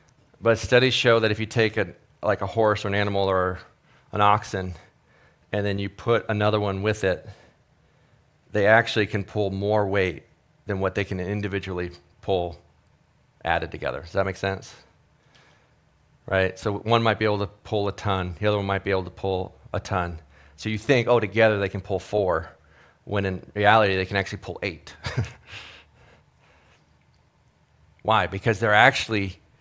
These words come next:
lifting each other's burdens up. Is there somebody in your life that you can care for, that you can pray for, that you can meet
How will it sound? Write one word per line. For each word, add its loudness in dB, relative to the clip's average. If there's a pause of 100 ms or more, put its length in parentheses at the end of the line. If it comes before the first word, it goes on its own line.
(180)
lifting 2 (100)
each -4
other's 2
burdens -2
up. -2 (1800)
Is 4
there 2
somebody 4
in 0
your 0
life -2 (800)
that -4
you -4
can -6
care 2
for, -6 (2250)
that -6
you -6
can -6
pray 2
for, -6 (1040)
that -8
you -4
can -2
meet 0